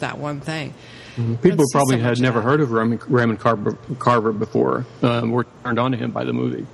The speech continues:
Speaker 1: Yeah, and with all the tent, I mean, you look at this Oscar list, it's just amazing. With all the tentpole movies getting made in Hollywood now,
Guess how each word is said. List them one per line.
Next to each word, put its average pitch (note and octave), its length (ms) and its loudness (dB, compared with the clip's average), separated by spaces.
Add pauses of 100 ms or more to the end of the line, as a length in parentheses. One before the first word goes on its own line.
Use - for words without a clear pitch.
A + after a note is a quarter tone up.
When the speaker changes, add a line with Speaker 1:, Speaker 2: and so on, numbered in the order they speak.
(120)
Speaker 1:
Yeah, E3 300 -6
and F#3 120 -2
with F#3 120 -6
all G#3+ 140 -2
the G3+ 120 -4
tent, A3 360 -6
I G#3 60 -4
mean, G3+ 140 0
you G#3 100 -2
look A#3+ 160 -4
at - 40 -6
this G#3 160 -4
Oscar G3+ 300 -4
list, D#3 200 -6
it's D3 140 -8
just D#3 180 -10
amazing. D#3 500 -4
With C#3 120 -8
all E3+ 140 -2
the E3 80 -6
tentpole E3 600 -6
movies C#3+ 420 -6 (240)
getting D3+ 260 -6
made D3 200 -6
in C#3 100 -8
Hollywood D#3 420 -6
now, C#3+ 280 -6